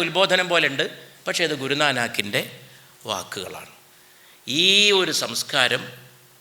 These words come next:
ഇന്ത്യൻ സംസ്കാരത്തെ സാന്ദ്രമാക്കി, അതിനെ അഴകുറ്റതാക്കി, എല്ലാവരും ചേർന്ന് കെട്ടിപ്പടുത്ത ഒരു സംസ്കാരമാണ്, ഒരു രാജ്യമാണ്. അതിമനോഹരമായിട്ടുള്ള ഒരു, ഒരു, ഒരു, ഒരു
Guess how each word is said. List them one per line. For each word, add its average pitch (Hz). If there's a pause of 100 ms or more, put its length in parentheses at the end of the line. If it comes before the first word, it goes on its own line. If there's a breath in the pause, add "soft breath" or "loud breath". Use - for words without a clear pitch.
(120)
ഇന്ത്യൻ 113 (120)
സംസ്കാരത്തെ 127 (120)
സാന്ദ്രമാക്കി, 139 (200)
അതിനെ 123 (100)
അഴകുറ്റതാക്കി, 135 (880 loud breath)
എല്ലാവരും 147 (120)
ചേർന്ന് 135 (120)
കെട്ടിപ്പടുത്ത 127 (120)
ഒരു 113 (100)
സംസ്കാരമാണ്, 117
ഒരു 95 (100)
രാജ്യമാണ്. 113 (520 soft breath)
അതിമനോഹരമായിട്ടുള്ള 113 (760 loud breath)
ഒരു, 107 (680 soft breath)
ഒരു, 110 (100)
ഒരു, 104 (760 soft breath)
ഒരു 110